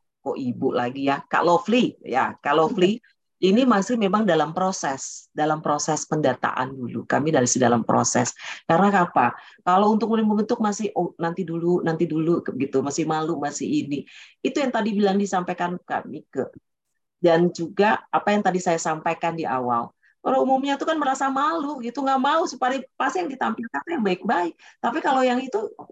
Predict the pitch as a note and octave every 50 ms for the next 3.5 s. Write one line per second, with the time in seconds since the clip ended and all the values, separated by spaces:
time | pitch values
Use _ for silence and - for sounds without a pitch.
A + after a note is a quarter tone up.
0 | _ _ _ _ _ _ _ _ _ _ _ - - G#3 - - _ _ - F#3+
1 | G#3+ G#3 G#3+ G#3+ - G#3+ - G#3+ G#3+ A#3 G#3 G3 F#3+ G#3 G3 G3+ G3 - F#3 F#3
2 | F#3+ G#2+ G2+ - G#2+ G#2+ G#2 - - - F#2 - G#3 G#3+ - - - - - A#3+
3 | - - D4 F4 - - - B3+ A#3